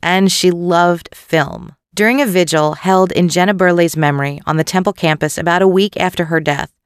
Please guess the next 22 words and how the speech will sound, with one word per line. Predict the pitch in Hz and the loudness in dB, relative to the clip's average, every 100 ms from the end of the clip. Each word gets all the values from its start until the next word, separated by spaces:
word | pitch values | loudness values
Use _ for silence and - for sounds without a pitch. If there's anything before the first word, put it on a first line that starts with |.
| - | -6
the | |
student | 190 - 240 254 - | -4 0 0 0 -2
activities | 202 - 185 175 165 | -6 -2 0 0 0
director, | 156 147 143 143 | 0 -2 -2 -6
Chris | 143 - 190 | -4 -4 -4
Carey, | - 160 143 139 139 | -2 -2 0 -4 -6
read | 160 196 202 | -2 -2 0
from | 247 | -2
a | 247 | 0
writing | 196 202 196 175 | 0 2 2 0
activity | 151 - 143 139 139 | -2 -4 -4 -4 -6
Jenna | 143 160 180 | -4 -2 -2
had | 165 165 151 | -2 -4 -2
during | 165 196 214 | 0 0 0
her | 202 | -2
first | 202 - 170 160 - - | -4 -2 -2 -2 -6 -6
and | 151 160 | -4 -2
only | 151 165 185 | 0 2 2
week | 175 156 147 - | 0 -4 -6 -8
at | 151 - | -8 -6
Temple | - 143 156 | -6 -4 -4
University. | 151 147 135 131 - 127 | -4 -2 -2 -2 -4 -10